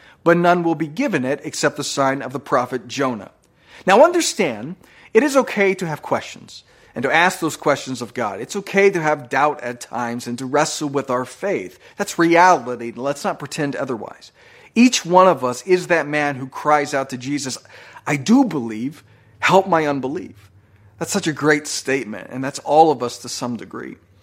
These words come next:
And God knows that, and he does give us signs for our belief. You see that throughout all of Scripture, including Jesus, who performed miracles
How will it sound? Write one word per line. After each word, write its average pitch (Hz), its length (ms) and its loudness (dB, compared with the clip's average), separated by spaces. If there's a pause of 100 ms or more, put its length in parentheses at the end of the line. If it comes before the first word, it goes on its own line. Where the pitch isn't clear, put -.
(420)
And 185 120 2
God 269 200 6
knows 196 400 6
that, 113 240 -8
and 151 160 -6
he 180 120 -4
does 214 340 6
give 147 260 0
us 127 140 -2
signs 131 560 -2
for 143 320 -2
our 131 220 0
belief. 165 560 -10 (340)
You 175 80 -2
see 269 220 0
that 226 200 4
throughout 175 320 2
all 240 260 2
of 196 80 -4
Scripture, - 380 -8
including 294 540 0
Jesus, 254 480 0
who 180 80 -2
performed 185 600 0
miracles 165 800 0